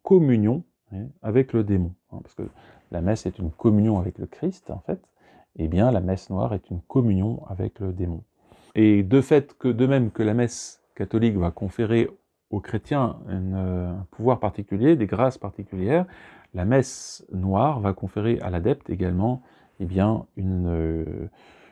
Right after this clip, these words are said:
une, une, une sorte d'influence démoniaque particulière, hein. Alors, le, le, le, le fidèle va croi-, croire, et <laughs> ce malheureux fidèle, euh, va croire qu'il va être, euh, rempli de pouvoir, en réalité,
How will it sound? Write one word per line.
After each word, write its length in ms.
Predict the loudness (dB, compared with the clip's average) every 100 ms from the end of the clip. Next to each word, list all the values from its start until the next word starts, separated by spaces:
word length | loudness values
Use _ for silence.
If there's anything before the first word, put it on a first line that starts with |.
| _
une, 160 | -6 -2
une, 160 | 0 -2
une 600 | -4 -8 -12 -14 -14 -14
sorte 260 | -14 -12
d'influence 400 | -14 -10 -6 -2
démoniaque 440 | 0 2 2 0 -4
particulière, 720 | -10 -8 -10 -8 -6 -8 -10
hein. 120 | -14 -10 -2
Alors, 220 | 0 0 -8 -20 -16 0
le, 440 | 6 8 8 6 4
le, 200 | 0 0
le, 160 | -2
le 100 | -4
fidèle 260 | -6 -2 0
va 140 | 0
croi-, 340 | -2 0 0 0
croire, 440 | 0 6 6 4
et 200 | -2 -6 -10 -14 -12
<laughs> 500 | -12 _ -20 -20 _
ce 120 | -2
malheureux 320 | 4 6 6
fidèle, 400 | 4 2 2 2 -2 -8 -14
euh, 360 | -10 -8 -8 -10 -12 -14 -16 -16 -12
va 240 | -4 0 0
croire 480 | -2 -4 2 2
qu'il 220 | 2 -2 2
va 180 | 4
être, 300 | 4 2 -2
euh, 240 | 2 2 2 -4 -16 -14
rempli 540 | -6 0 0 0 0
de 40 | 0
pouvoir, 420 | 0 4 4 4
en 120 | 2
réalité, 600 | 6 6 6 2 4 4